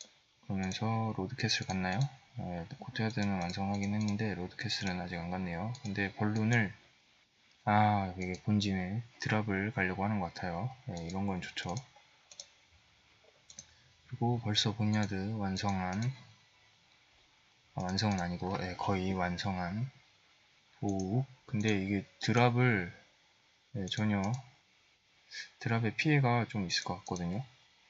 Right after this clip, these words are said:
그 영웅이 이게, 이게 어놀리가 깨질 것 같은데, 예. 어놀리가 이쪽에 있으면은, 예, 이거 위치가 좋아서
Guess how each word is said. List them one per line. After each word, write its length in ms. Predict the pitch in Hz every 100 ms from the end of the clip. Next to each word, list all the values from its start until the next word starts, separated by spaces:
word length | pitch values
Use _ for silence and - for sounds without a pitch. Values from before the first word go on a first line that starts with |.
| _ _ _ - - -
그 160 | - 104
영웅이 580 | 107 131 135 120 120 95
이게, 440 | 104 107 104 87
이게 240 | 95 101 92
어놀리가 440 | 104 127 123 107
깨질 260 | 90 180 185
것 100 | 120
같은데, 440 | 104 - 90 120 - - 113
예. 300 | 95 85 98 - - - - _ _ _ _ _ _ _ _ _ _ _ _ - - - 123
어놀리가 540 | 123 139 127 120 113
이쪽에 360 | 104 - 135 117
있으면은, 760 | - 131 117 113 117 101 101
예, 340 | 101 98 90 90
이거 380 | 101 95 98 131 - _ _ _ _ _ _ - - 110
위치가 360 | 107 139 120
좋아서 520 | 98 104 101 101 98